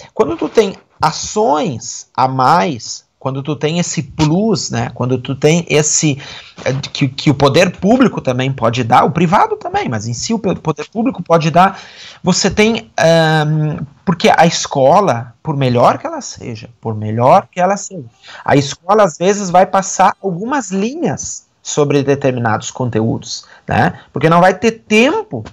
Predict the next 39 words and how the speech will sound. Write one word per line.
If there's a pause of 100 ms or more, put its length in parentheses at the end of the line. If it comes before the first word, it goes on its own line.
(280)
pra
que (300)
o
aluno
acesse
o
demais,
né?
Então
esse
plus,
quando
você
oferece, (220)
oferece
um
curso,
uma
palestra, (200)
algo
pela
internet, (200)
né?
Um
livro (140)
que
pode
ser
impresso,
pode
ser
um
e-book, (240)
né? (260)
Mas
você
ajudar
a,
a